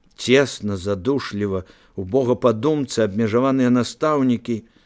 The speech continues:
у будынку доўгія, вельмі змрочныя калідоры са скляпенчатай столлю, падлогі калідораў і прыступкі сходаў выкладзены чыгуннымі плітамі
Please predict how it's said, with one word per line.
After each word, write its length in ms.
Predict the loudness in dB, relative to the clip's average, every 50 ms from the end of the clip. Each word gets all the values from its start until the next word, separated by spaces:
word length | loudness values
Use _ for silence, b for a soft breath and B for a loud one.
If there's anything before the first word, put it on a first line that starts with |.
| b b b b b -10
у 40 | -4
будынку 560 | 0 0 2 2 2 0 0 0 -2 -2 -2
доўгія, 560 | 0 2 4 8 8 8 8 6 4 4 4
вельмі 320 | 4 6 4 4 4 2 2
змрочныя 640 | 0 -2 0 2 2 2 0 0 -2 -2 -2 0
калідоры 640 | 0 0 0 0 0 2 2 4 4 4 4 2 0 B B B B B
са 180 | -4 -4 -2
скляпенчатай 880 | -4 -4 -4 -4 -2 -2 0 0 0 0 0 -2 -4 -8 -4 -4 -4 -4
столлю, 600 | -6 -8 -4 0 2 2 2 2 0 -4 -6 b b b b b b b -4
падлогі 400 | -2 2 4 4 4 6 4 4
калідораў 640 | 4 4 4 4 4 4 6 6 6 8 8 6 6
і 60 | 4
прыступкі 680 | 4 2 2 2 -2 -4 -4 -4 -4 -4 -4 -4 -4 -4
сходаў 520 | -4 -4 0 2 2 4 4 4 4 4
выкладзены 560 | 2 2 2 2 0 -2 0 2 2 2 2 0
чыгуннымі 760 | 0 -2 -2 -2 0 2 2 4 4 6 6 4 4 2 2 0
плітамі 720 | 0 0 2 2 0 0 0 0 2 2 4 2 2